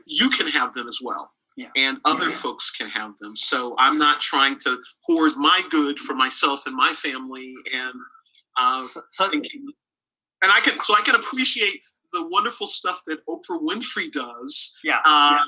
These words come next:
Speaker 2: yeah.
Speaker 1: and not think, "Oh my God, she's got, you know, this, this, and that, and that means I can't have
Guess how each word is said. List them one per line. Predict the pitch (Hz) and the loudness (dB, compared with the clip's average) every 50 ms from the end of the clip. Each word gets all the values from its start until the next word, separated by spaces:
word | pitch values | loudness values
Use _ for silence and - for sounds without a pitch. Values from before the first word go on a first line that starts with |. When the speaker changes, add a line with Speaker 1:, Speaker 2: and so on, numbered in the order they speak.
| - 139 _ _ - | -2 -8 _ _ -2
Speaker 2:
yeah. | 160 | -2
Speaker 1:
and | 151 156 | 0 4
not | 170 180 185 180 - - | 6 6 6 4 0 -4
think, | 170 160 147 151 170 | -6 -6 -2 0 0
"Oh | 180 180 160 | 0 0 0
my | 147 127 117 123 _ | -4 -8 -10 -8 _
God, | 147 143 143 120 107 - | 0 2 2 2 0 -2
she's | - - 160 156 - | -4 -4 -4 -6 -4
got, | - 147 135 131 127 - _ | -2 0 0 0 0 -2 _
you | 165 143 | -14 -14
know, | 120 127 123 127 | -14 -16 -16 _
this, | 151 147 - - - | -8 -4 -4 -4 -4
this, | - 139 131 - | -6 -6 -6 -6
and | 131 127 131 | -6 -4 -2
that, | 151 156 147 131 | 0 0 0 0
and | 131 131 | -2 -8
that | 131 135 | -10 -10
means | 139 135 135 - - | -10 -14 -16 -6 -4
I | 135 156 156 | -4 -4 -4
can't | - - - 127 110 - _ - | -6 -10 -10 -10 -14 -14 _ -20
have | 104 101 _ | -20 -20 _